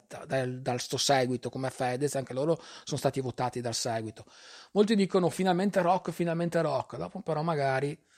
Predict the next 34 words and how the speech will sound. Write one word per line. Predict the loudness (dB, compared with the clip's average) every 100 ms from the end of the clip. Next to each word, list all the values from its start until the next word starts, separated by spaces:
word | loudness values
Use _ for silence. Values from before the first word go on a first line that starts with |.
| -20 -20 -20 -20 -20 -20 -20 _
t-, | -6 -2 -2 -2
fra | 0 6
quattro | 8 6 2
o |
cinque | 0 2
mesi | 2 4 4 4 2
diranno: | 2 0 -2
"Sì, | -4 0
ok, | 0 2 0
ma | 2 2
torniamo | 2 2 0
ad | 0
ascoltare, | 2 2 2 0
mm, | 0 -2 -6 -2
Marlena, | 0 2 2 2 2 -2 _ _ _ _ _ _ _
la | 0 6
ballata | 6 6 4 4
che | 2
li | 2
ha | 0
consacrati", | -2 -2 -4 -4 -4 -4 -6 -12 _ _ _ _ _ _
che | -8
è |
stata | -8 -6
quella | 4 6 6
che | 0
li | -2
ha |
consacrati. | -4 -6 -8 -8 -8 -10 -14
Questa | -10 -8 -6 -8
è |
la | -8
verità. | -6 -6 -6 -8 -10 _ _ _ _ _ _ _ _ _ -14
Eh, | -12 -10 -12 -14 -20 -20